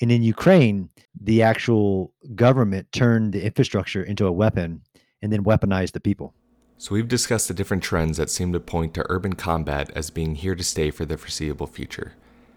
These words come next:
Speaker 2: And urban warfare is definitely one of those concepts that draws a lot of attention in the academic world. So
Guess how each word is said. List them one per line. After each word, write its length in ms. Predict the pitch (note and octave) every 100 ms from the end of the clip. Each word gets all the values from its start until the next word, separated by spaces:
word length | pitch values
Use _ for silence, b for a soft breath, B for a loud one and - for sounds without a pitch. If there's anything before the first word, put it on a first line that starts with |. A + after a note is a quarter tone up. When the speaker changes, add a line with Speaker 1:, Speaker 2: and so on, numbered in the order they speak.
| b -
Speaker 2:
And 140 | F2
urban 260 | A2 A#2+ A#2
warfare 380 | G#2 G#2 G#2+ F#2
is 160 | D#2+
definitely 340 | F2+ E2+ F#2 E2+
one 100 | E2
of 80 |
those 180 | D#2 D#2
concepts 560 | - D#2+ D2+ - D2+ -
that 120 | D2+
draws 400 | - D2 D2 C#2+
a 60 | D2+
lot 180 | D#2+
of 80 | D#2+
attention 420 | D2+ - D2 -
in 140 | D#2+ D2
the 160 | -
academic 500 | D2+ D2 D2 D2 D2 -
world. 300 | D2 D2 D2
So 420 | - D#2+ D2+